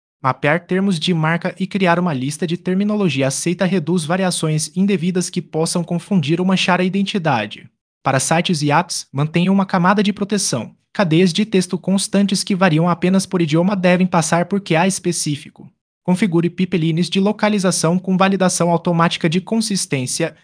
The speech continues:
verificando se termos de marca não foram substituídos por sinônimos genéricos. Proteja também botões, mensagens de erro e assistência para soar iguais em todos os idiomas. Essa abordagem envolve governança, validação e consistência.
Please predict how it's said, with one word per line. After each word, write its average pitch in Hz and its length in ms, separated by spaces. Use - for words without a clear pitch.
verificando 180 640
se - 160
termos 185 400
de 196 140
marca 160 340
não 185 160
foram 190 220
substituídos 185 720
por 190 180
sinônimos 185 520
genéricos. 131 840
Proteja 190 440
também 196 320
botões, 170 600
mensagens 156 600
de 135 160
erro 156 320
e 185 120
assistência 202 640
para 156 220
soar 170 440
iguais 156 380
em 180 80
todos 208 340
os 190 120
idiomas. 135 720
Essa 185 200
abordagem 165 460
envolve 147 360
governança, 160 760
validação 170 580
e 180 60
consistência. 131 920